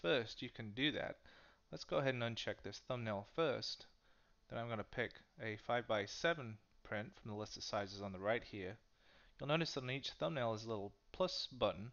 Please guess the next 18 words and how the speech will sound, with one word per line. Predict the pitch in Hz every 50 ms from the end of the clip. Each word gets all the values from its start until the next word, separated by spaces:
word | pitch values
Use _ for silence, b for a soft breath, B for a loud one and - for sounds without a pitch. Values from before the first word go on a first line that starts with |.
| _ _ _
If | - 123 123 -
we | 120 117
click | - - 175 -
on | - 147 123
the | 110
plus, | - - - 196 196 151 131 - - - - - - _ b b b b b b b b b b b b b -
then | - 123 120 120 117
that | 131 143 143 139 - -
thumbnail | - 196 196 165 135 127
we | 123 120
selected | - - 131 131 123 - - 117
will | 110 107
be | - 110 101
added | - 113 123 123 117 -
to | 120
the | 110
live | 107 107 113 123 135 131
view | 117 110 107 104 101 101